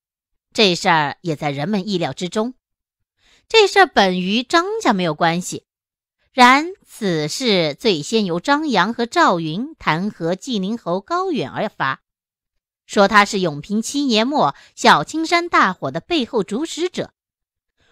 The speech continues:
皇上派人去查，竟真的查出这事乃高远的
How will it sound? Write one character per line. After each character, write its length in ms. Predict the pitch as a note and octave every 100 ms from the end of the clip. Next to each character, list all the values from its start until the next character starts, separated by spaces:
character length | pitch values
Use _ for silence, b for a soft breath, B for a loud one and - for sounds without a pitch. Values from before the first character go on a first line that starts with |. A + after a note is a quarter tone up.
| _ -
皇 320 | C4+ C#4+ F4+
上 240 | F#4+ C#4+
派 160 | A3 B3
人 140 | G#3+
去 160 | A#3+ A3+
查， 380 | - E3+ G#3+ D4+ B B
竟 240 | - F4+ C4+
真 220 | F#4 G4
的 100 | F#4+
查 240 | A3+ G#3+
出 380 | A#3+ D4+ D#4 D#4+ _
这 260 | - G3+ E3
事 280 | - G3+
乃 180 | F3 C3+
高 380 | C3+ C#4+ D4+ D#4+
远 320 | A#3+ D3 C#3
的 280 | D#3 D#3 D3+